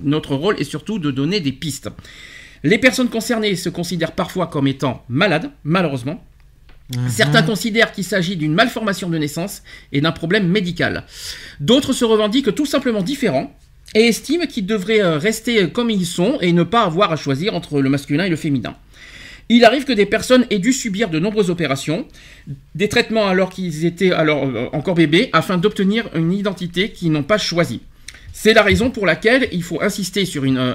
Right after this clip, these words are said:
Speaker 1: indemnisation afin de compenser un minimum ce préjudice irréparable. Il s'agit d'une proposition de réparation et non du-, d'une incitation au conflit. Après, vous allez dire ce que vous en pensez, c'est pas moi, hein.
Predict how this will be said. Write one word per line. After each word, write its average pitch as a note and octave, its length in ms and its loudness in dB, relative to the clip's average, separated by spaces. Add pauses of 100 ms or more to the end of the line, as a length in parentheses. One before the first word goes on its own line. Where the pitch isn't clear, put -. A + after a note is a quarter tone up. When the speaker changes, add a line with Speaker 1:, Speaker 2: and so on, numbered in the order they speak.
Speaker 1:
indemnisation F3+ 760 -2
afin - 220 -6
de C#3 80 -4
compenser E3 440 -6
un C3 60 0
minimum F#3+ 440 0
ce E3+ 100 -10
préjudice D3+ 560 -6
irréparable. D#3+ 540 -4 (640)
Il G3+ 100 0
s'agit G#3+ 320 2
d'une D#3 220 0
proposition G#3 540 -2
de D3 60 0
réparation F3 600 -2
et D#3 100 0
non A3 200 2
du-, F3+ 180 -2
d'une D3+ 240 -2
incitation F#3 460 -2
au F3 60 0
conflit. D3 440 -6 (600)
Après, D3 160 -8
vous F3 60 -6
allez E3+ 80 0
dire F#3 100 -4
ce - 60 -12
que F3+ 40 -6
vous D#3+ 60 -2
en C#3+ 60 -6
pensez, B2 220 -8
c'est D3+ 100 -10
pas D#3+ 120 -6
moi, A#2 220 -2
hein. - 80 -12